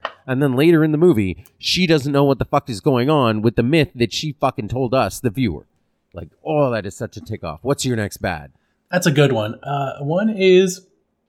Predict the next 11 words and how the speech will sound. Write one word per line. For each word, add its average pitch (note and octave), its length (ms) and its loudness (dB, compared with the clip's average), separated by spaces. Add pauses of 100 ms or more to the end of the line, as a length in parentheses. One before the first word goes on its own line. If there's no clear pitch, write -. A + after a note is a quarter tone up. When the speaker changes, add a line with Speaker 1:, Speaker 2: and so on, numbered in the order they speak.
(640)
Speaker 2:
okay, C3+ 220 -2
I'm A2+ 140 0
gonna D3 180 2
need C3+ 200 0
to A2 100 -4
remember A2+ 340 2
the F#2+ 60 -10
context A2+ 520 -2
of G2+ 120 -8
this A#2 200 0
one. G#2 200 -6